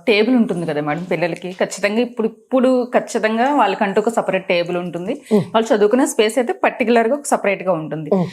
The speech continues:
Speaker 1: అంటే కొన్ని కొన్ని థింగ్స్ వాళ్ళు ఆటోమేటిక్ గానే పెట్టేసుకుంటుంటారు టేబుల్ మీద, ఇందాక మీరు చెప్పినట్టుగా.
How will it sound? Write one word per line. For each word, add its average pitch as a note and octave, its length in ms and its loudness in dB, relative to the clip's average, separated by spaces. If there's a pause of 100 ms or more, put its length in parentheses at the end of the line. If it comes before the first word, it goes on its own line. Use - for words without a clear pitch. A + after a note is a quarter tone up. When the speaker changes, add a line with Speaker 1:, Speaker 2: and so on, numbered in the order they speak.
(200)
Speaker 1:
అంటే B3+ 180 2
కొన్ని C4+ 220 0
కొన్ని C#4 260 0
థింగ్స్ C#4+ 360 2
వాళ్ళు B3+ 280 2
ఆటోమేటిక్ A#3 520 0
గానే B3 120 2
పెట్టేసుకుంటుంటారు F3 840 -6
టేబుల్ D#3+ 300 -4
మీద, D#3+ 140 -8
ఇందాక D#3 280 -4
మీరు D#3+ 180 -8
చెప్పినట్టుగా. - 460 -10